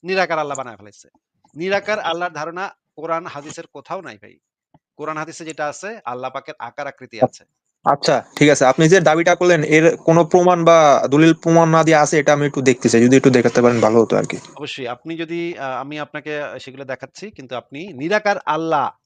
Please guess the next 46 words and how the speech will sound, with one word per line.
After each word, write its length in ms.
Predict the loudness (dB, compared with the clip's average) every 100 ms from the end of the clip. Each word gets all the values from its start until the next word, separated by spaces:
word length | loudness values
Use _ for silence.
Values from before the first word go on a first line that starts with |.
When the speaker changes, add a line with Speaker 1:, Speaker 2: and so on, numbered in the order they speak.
| _ _ _ _ -20 -20 -20 -20 -20 _
Speaker 1:
আহ, 280 | -8 -6 -4
আপনি 140 | -4 -6
কই 200 | -6 -4
পাইছেন, 260 | -6 -8
সেটাও 240 | -12 -6 -6
আপনার 220 | -6 -12
তাইলে 240 | -10 -12
দেখাইতে 340 | -12 -14 -14 -12
হবে। 180 | -10
আমি 160 | -10 -10
আপনাকে 240 | -12 -14
দেখাবো 300 | -14 -14 -14
আমার, 220 | -16 -16 -20 _
আহ, 160 | -18 -4
Speaker 2:
ভাইয়া, 300 | 0 2 2
আমি 160 | 0 2
তো 300 | 6 8 6 4 _ _ 0
ইসলাম 300 | 2 2 4
ধর্মের 260 | 4 2
না, 180 | 2 2
আমি 340 | 2 2 0
আসলে 400 | -2 0 4 4
actually 300 | 4 4 4
আমি 140 | 4 2
খ্রিস্ট 280 | 2 2 4
ধর্মের, 280 | 2 0
ঠিক 160 | 0 4
আছে? 200 | 4 4
তো 220 | 4 2 2 -12 -16 -20 -2 2
নিরাকার 420 | 4 4 4 4
আল্লাহ, 360 | 4 4 4 4
আল্লাহ 260 | 4 2
নিরাকার 440 | 2 2 4 2 0
কি 220 | 2 2
সাকার, 400 | 2 2 2 2
সেটা 200 | 0 0
তো 60 | 2
আমার 160 | 2
জানা 220 | 4 2 0
নাই। 160 | -6 -14 _ _
কিন্তু 280 | 0 4 6
আমি 280 | 6 6 4
যেটুকু 260 | 6 6 6
আর 80 |
কি 200 | 4 2
মানে 460 | 0 0 4 4 4